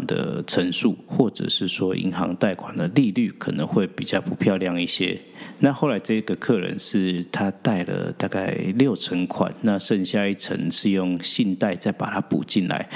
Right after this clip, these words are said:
所以他利率后来就拉得算是，加起来算是还蛮高的。所以就是各位记得，如果以后要买房的话，千万要注意这个部分。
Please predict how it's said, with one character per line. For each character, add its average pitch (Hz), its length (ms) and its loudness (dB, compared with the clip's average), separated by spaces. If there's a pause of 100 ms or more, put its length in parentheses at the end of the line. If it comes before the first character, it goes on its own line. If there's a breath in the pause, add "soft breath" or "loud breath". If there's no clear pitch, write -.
(300 loud breath)
所 - 180 4
以 127 40 2
他 120 140 0
利 120 180 2
率 107 140 4
后 107 160 0
来 90 120 0
就 98 180 0
拉 90 280 0
得 90 120 0
算 92 260 0
是， - 120 -10
加 113 180 2
起 98 120 -4
来 85 60 -2
算 87 240 0
是 90 120 -4
还 90 160 -2
蛮 87 280 0
高 - 280 -2
的。 76 140 -4
所 - 180 0
以 90 180 -2
就 95 120 -2
是 - 120 -2
各 95 180 2
位 90 80 0
记 90 160 0
得， 85 200 -2
如 90 140 0
果 76 340 0
以 92 140 2
后 92 100 0
要 92 60 0
买 - 160 -4
房 - 160 -4
的 - 60 -2
话， 95 140 -2
千 - 200 -2
万 90 140 0
要 92 120 0
注 90 280 2
意 87 40 -2
这 - 140 -4
个 - 80 -2
部 90 200 2
分。 - 220 2